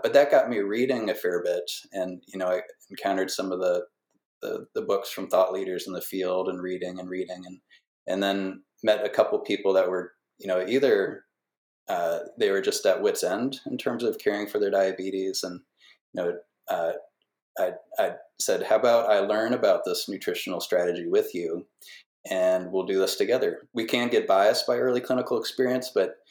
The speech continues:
one patient, uh, within a few months, you know, came back without insulin.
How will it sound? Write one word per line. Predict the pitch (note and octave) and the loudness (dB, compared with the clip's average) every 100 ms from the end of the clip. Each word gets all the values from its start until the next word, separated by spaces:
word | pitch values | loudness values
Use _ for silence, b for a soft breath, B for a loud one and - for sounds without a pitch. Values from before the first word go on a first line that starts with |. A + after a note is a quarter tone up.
| b b _ _ | b b _ _
one | G#2+ G#2 | 0 2
patient, | G2+ G2+ - G#2 G2 - - - _ | 2 2 2 -2 -4 -6 -6 -6 _
uh, | G2 F#2 F2+ - - | 2 2 2 -4 -4
within | G#2+ F2+ G2+ G2 F#2+ | -4 -2 -2 -2 -4
a | F2+ | -4
few | - F#2+ | -2 0
months, | F#2+ F#2+ - | 0 0 -4
you | |
know, | F#2 | -4
came | E2+ G2+ F#2 | -2 -4 0
back | F#2 F#2 - - | 2 2 0 -4
without | - F2+ F#2 | 0 2 0
insulin. | F#2+ - - G#2 G2 | -4 -4 -6 -6 -8